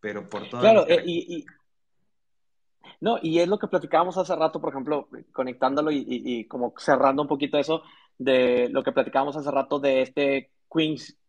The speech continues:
Speaker 2: Queens o Kings League, que llegan estos nuevos jugadores o, o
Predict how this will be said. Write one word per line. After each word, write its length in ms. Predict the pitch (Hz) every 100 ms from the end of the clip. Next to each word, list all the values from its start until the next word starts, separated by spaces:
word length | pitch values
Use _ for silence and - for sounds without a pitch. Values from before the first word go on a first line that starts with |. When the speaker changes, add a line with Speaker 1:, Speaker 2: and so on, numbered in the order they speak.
| _ -
Speaker 2:
Queens 280 | 160 151 151
o 120 | 143
Kings 300 | - 156 139
League, 240 | 147 147 147
que 120 | 143
llegan 760 | 127 127 131 135 143 143 - _
estos 320 | 139 - 156
nuevos 280 | 143 139 143
jugadores 540 | - 143 135 135 139 131
o, 220 | 127 123
o 380 | 127 120 113 113